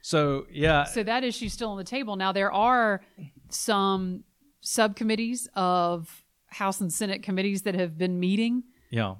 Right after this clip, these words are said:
Speaker 2: to discuss this issue, and it's still, I think, a sell or keep and reform.
Speaker 1: Yeah, it, you'll rem-, you'll recall, everybody, that we, everybody assumed that Santee Cooper would be a, a big issue in the twenty twenty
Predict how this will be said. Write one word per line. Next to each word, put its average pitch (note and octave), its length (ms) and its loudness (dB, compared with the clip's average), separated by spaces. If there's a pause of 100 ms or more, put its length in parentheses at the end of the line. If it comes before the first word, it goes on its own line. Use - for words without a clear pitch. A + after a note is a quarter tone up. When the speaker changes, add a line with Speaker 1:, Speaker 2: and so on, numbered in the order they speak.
Speaker 2:
to F#3+ 200 0
discuss F#3 600 -4
this A#3+ 280 -2
issue, A#3 560 -2
and F3+ 100 -2
it's G3+ 200 -4
still, A#3+ 400 2
I G3 140 4
think, G#3 480 -6
a F3 80 -4
sell G3 460 0
or F3+ 320 0 (100)
keep G#3+ 220 0
and F#3 120 -4
reform. E3+ 420 -2
Speaker 1:
Yeah, C3 220 2
it, C#3+ 280 -2
you'll D#3 180 4
rem-, D3 280 2
you'll D#3 200 0
recall, D#3+ 560 2
everybody, A#2+ 500 2
that A#2 200 -6 (160)
we, D#3 340 2 (760)
everybody C#3+ 540 4
assumed G2 680 -8 (420)
that A2 260 -2
Santee A#2+ 360 -4
Cooper A#2 300 -4
would G#2+ 200 -6
be A#2+ 320 0
a, A2 460 -4 (280)
a A2+ 60 -6
big B2+ 400 0
issue A#2 580 -4
in A2+ 420 -4
the G#2 320 -6
twenty A2+ 280 -4
twenty A#2+ 540 -4